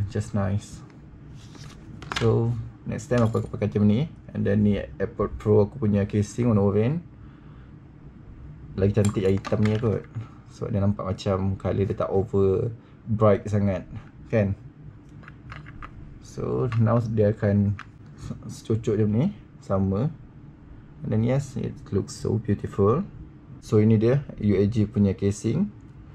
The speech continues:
untuk iPhone eight Plus. Looks so nice lah. So, bagi aku, aku memang suka dengan dia punya design ni. Agak lawa dan dia agak melindungi.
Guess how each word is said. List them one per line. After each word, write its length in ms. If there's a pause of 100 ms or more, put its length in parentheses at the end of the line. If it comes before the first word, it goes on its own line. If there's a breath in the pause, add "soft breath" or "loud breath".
(180 loud breath)
untuk 480
iPhone 640
eight 240
Plus. 480 (880)
Looks 160
so 160
nice 400
lah. 80 (160)
So, 320 (480 loud breath)
bagi 160
aku, 160
aku 160
memang 240
suka 320
dengan 320
dia 80
punya 320 (160)
design 480
ni. 80 (640 loud breath)
Agak 160
lawa 480 (240)
dan 160
dia 160
agak 160
melindungi. 800